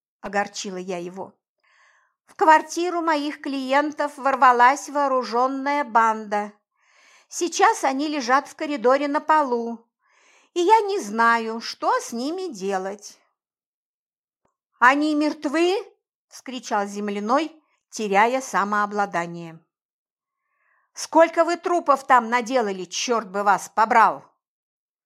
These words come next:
"Все живы",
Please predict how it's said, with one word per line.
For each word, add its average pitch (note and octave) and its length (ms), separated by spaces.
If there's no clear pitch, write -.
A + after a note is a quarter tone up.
"Все D#4 340
живы", A3 840